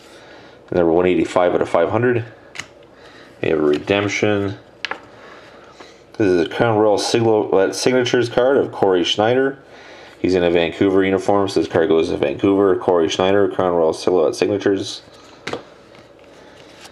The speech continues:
And we finish it off. The Prism Pack.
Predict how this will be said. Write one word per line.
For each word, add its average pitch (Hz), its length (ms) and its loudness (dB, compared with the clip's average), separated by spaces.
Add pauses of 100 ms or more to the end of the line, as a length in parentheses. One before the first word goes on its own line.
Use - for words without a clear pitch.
(3000)
And - 100 -8
we - 60 -10
finish 80 460 -4
it 85 40 2
off. 80 480 0 (2500)
The 60 160 -2 (480)
Prism 120 300 0
Pack. 110 400 0